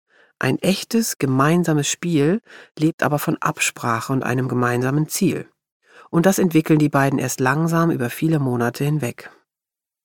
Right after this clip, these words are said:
Sie lernen, was sie selbst wollen und dass der andere etwas anderes will. Sie lernen, sich durchzusetzen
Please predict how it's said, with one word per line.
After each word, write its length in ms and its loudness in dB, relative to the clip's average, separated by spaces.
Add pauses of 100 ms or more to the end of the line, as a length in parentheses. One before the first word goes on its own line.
(420)
Sie 120 -2
lernen, 560 4
was 160 0
sie 80 2
selbst 420 -2
wollen 400 4 (140)
und 160 0
dass 140 -2
der 180 -6
andere 300 0
etwas 280 -2
anderes 560 -2
will. 260 -4 (1080)
Sie 160 0
lernen, 280 2
sich 160 -4
durchzusetzen 880 0